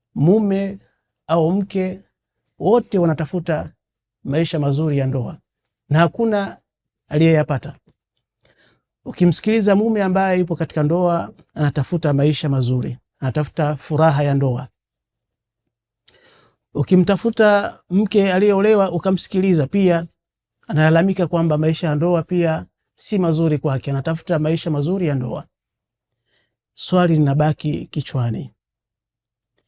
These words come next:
maisha mazuri ya ndoa ni yepi? Na ni ipi nguzo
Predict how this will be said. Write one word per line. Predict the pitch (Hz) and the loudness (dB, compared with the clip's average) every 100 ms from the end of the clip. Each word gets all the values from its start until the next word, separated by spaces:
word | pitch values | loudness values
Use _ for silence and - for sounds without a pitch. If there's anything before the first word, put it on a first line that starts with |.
| - _ _ _ | -20 _ _ _
maisha | 269 143 165 - | -2 2 2 2
mazuri | 160 151 185 190 175 | 0 2 2 2 2
ya | 151 | 2
ndoa | 165 175 170 175 - | 2 0 0 -4 -6
ni | 139 143 | -2 0
yepi? | 151 143 143 135 _ _ _ _ _ _ _ _ - | 0 -4 -8 -10 _ _ _ _ _ _ _ _ -4
Na | 147 151 | 0 4
ni | 180 | 4
ipi | 208 196 175 | 2 2 4
nguzo | 170 214 190 160 160 | 4 4 2 2 0